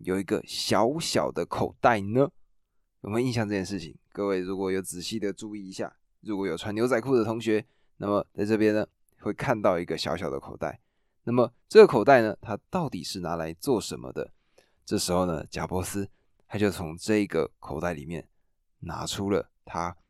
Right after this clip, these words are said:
的一个旷世巨作，也就是经典的音乐播放器 iPod。所以呢，可以知道的事情就是，他呢，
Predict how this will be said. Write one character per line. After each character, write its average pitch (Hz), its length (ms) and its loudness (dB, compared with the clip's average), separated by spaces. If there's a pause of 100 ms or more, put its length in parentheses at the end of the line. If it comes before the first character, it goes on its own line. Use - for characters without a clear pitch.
(180)
的 67 100 -6
一 78 60 -6
个 67 140 -10
旷 92 320 -6
世 76 200 -10
巨 69 200 -12
作， - 260 -12 (120)
也 - 120 -12
就 78 140 -6
是 - 280 -8 (160)
经 90 200 -10
典 85 200 -4
的 58 220 -6 (200)
音 90 180 -4
乐 90 180 2
播 73 220 -2
放 76 240 -6
器 - 320 -12 (160)
iPod。 - 540 -4 (480)
所 - 140 8
以 196 60 12
呢， 135 180 2 (120)
可 143 100 0
以 131 60 2
知 120 160 -4
道 127 160 6
的 95 40 0
事 101 160 -8
情 85 140 -10
就 87 140 -4
是， - 260 -10 (300)
他 113 160 0
呢， 117 160 -2